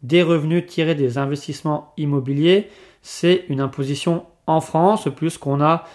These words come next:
un principe général en droit interne, droit français, qui dit que les revenus immobiliers vont provenir de la location de vos immeubles situés en France ou vos revenus qui vont provenir de droits immobiliers type usufruit, voire de parts et actions de sociétés à prépondérance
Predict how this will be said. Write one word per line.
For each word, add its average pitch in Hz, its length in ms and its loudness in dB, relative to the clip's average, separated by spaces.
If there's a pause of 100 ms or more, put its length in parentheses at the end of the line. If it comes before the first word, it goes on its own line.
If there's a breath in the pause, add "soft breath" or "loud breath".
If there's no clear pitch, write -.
(100)
un 160 100 0
principe 151 320 -6
général 147 500 2 (320 loud breath)
en 147 100 0
droit 139 200 0
interne, 143 400 -2
droit 127 200 -2
français, 143 380 -4
qui 170 140 -10
dit 180 180 -6
que 185 260 2 (380 loud breath)
les 165 200 2
revenus 175 440 2 (300 loud breath)
immobiliers 170 540 2
vont 147 100 0
provenir 156 360 -2
de 147 100 2
la 160 100 4
location 156 480 0
de 147 120 0
vos 143 180 2
immeubles 151 480 0
situés 156 380 -4
en 156 100 2
France 175 400 0 (240 loud breath)
ou 160 60 0
vos 151 180 4
revenus 156 260 2
qui 170 120 -8
vont 131 140 -4
provenir 160 520 0 (420 soft breath)
de 151 100 2
droits 151 300 4
immobiliers 165 560 0
type 151 300 -4 (220)
usufruit, 165 680 -2
voire 151 460 4 (260 loud breath)
de 135 100 -4
parts 156 260 0
et 147 100 4
actions 147 320 -2
de 139 80 0
sociétés 139 520 -4
à 151 120 -2
prépondérance 151 680 -2